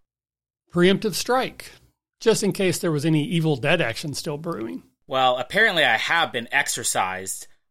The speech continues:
Speaker 2: I didn't do anything to you, did I?
Speaker 1: Oh, nothing permanent, but you did display some intriguing abilities.
Speaker 2: Yeah, I don't remember anything. I don't think I really want to.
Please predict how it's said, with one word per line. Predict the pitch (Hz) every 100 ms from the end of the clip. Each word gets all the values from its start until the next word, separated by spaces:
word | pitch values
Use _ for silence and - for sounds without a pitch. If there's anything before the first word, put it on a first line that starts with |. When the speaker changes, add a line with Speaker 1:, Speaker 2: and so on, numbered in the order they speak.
| _ _
Speaker 2:
I | 131 139
didn't | 214 202
do | 143 139
anything | 117 117 104
to | 110
you, | 101
did | 113
I? | 131 170 180 - _ _ _ _ _ _ _ _ _ _ -
Speaker 1:
Oh, | 226 226 208 -
nothing | 202 202 190 147 - _ _
permanent, | - 156 143 156 233 - _ _ -
but | 190
you | 185 170
did | 214
display | 196 196 180 165
some | 160 160
intriguing | 151 - - 226 214 208
abilities. | 156 214 208 180 - - _
Speaker 2:
Yeah, | 143 170 175 175 175 190
I |
don't | 233 160
remember | 139 139 127 123
anything. | 117 110 120 107 101 95 95 139
I |
don't | 170 175
think | 170 156
I | 135
really | 117 127 117
want | 107 110 107
to. | - 90 90